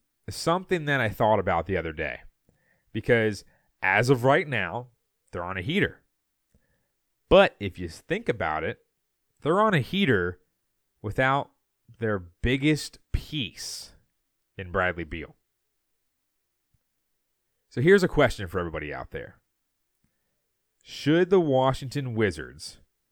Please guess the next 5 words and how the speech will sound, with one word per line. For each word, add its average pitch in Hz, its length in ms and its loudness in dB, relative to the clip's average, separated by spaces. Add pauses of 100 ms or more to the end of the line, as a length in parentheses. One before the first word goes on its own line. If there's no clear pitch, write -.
(240)
consider 113 880 0 (1200)
looking 151 480 0
for 139 260 2
a 117 60 2
trade 95 640 -4